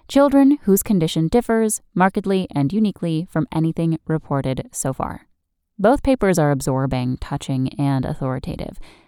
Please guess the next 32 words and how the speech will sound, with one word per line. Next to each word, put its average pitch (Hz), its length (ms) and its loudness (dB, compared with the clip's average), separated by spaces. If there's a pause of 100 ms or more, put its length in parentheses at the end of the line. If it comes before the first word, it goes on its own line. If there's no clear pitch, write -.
(100)
Both 170 260 4
describe 143 520 0
young 170 340 2
people 180 320 -2
whose 160 200 0
challenges 139 540 -2
defied 143 520 0
the 143 140 -4
known 139 300 2
diagnoses 135 680 -2
of 135 140 -4
the 135 80 -4
time 160 460 0
but - 220 -6
clearly 226 460 0
fall 170 440 2
into 156 260 0
what - 240 -6
we 147 140 0
now 135 240 -2
call - 440 -6
autism. - 560 -4 (560)
And 180 180 6
both 220 300 6
offered 170 420 0
a 160 80 2
new 143 300 2
diagnostic 151 680 -2
category 139 520 -2
for 135 320 -4
such - 260 -8
people. - 400 -4